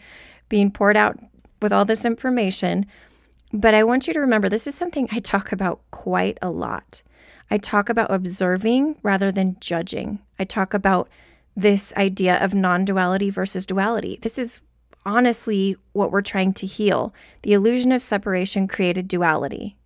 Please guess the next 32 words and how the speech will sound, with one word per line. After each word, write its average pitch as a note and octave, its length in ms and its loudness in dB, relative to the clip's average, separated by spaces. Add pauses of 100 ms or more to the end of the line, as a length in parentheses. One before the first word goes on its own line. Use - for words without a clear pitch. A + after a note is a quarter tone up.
(360)
The G3+ 100 0
healing A3+ 920 0
of F#3 180 -2
this F#3+ 220 0
illusion F3 680 -2 (160)
and G3+ 120 2
the G3+ 80 2
realization F#3+ 680 0
that F3 200 -6
we F#3+ 280 -4
are F3 140 0
not F3+ 420 -2
separate E3+ 880 -4
from F#3 280 -6
God F3+ 440 -8 (800)
creates G3 760 0 (140)
this F#3+ 540 0
idea F#3 760 -2 (220)
of E3+ 460 0 (760)
not F#3+ 340 4
having G3+ 380 -2
to A#3 100 -6
judge C#4 320 -4
things - 480 -8
and G3 200 2
not F3+ 260 2
thinking G3 360 -2
something's G3+ 500 -2
right C4 360 -2
or - 120 -6
something's F#3+ 500 -4
wrong, C4+ 400 0